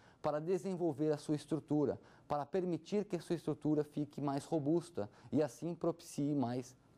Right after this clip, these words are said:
lucros para os seus sócios. Dentre os principais recursos que a empresa tem para captar dinheiro e bens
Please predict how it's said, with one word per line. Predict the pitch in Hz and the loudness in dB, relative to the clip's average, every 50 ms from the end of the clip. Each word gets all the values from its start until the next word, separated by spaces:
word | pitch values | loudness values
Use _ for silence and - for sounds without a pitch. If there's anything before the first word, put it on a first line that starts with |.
| - | -4
lucros | 123 135 170 196 190 - 170 - | 0 2 2 2 0 -2 -6 -6
para | - - 147 135 135 | -4 -2 -2 -2 -2
os | 139 - | -2 -4
seus | - - 143 139 - | -4 -2 -2 -2 -2
sócios. | - 139 117 107 110 - - - - - - - _ _ _ _ _ _ _ _ _ _ - - - - _ _ - - - - - - - - - - - - - - - | -2 -2 -2 -2 -2 -8 -16 -20 -20 -20 -20 -20 _ _ _ _ _ _ _ _ _ _ -20 -20 -20 -20 _ _ -20 -20 -20 -20 -20 -20 -20 -20 -20 -20 -20 -20 -20 -16 -6
Dentre | - 117 143 165 175 - 160 | -2 0 0 0 0 -2 -6
os | 147 | -6
principais | - 185 180 - - - 185 208 202 - | -4 -4 -4 -4 -2 -2 -2 -2 0 -2
recursos | 226 220 - - 220 214 214 208 226 214 196 | -6 -8 -2 0 2 2 2 2 0 -2 -2
que | - 208 | 0 2
a | 190 175 170 | 4 4 4
empresa | 165 165 165 165 156 180 | 2 4 4 4 4 2
tem | 170 - 175 175 | 2 2 0 0
para | 170 160 156 151 | 2 0 0 0
captar | 151 147 139 - - - - 147 143 135 135 127 - _ _ _ _ _ _ _ _ _ _ _ _ _ _ _ - - - - _ _ _ - | 0 -2 -6 -6 -4 0 2 2 2 2 -2 -6 -12 _ _ _ _ _ _ _ _ _ _ _ _ _ _ _ -20 -20 -20 -20 _ _ _ -4
dinheiro | 123 175 160 147 147 156 151 143 127 127 | 0 2 4 4 4 4 4 2 2 0
e | 143 170 | 0 0
bens | 151 156 160 165 190 220 226 - - - | 0 0 0 0 -2 -4 -6 -10 -14 -20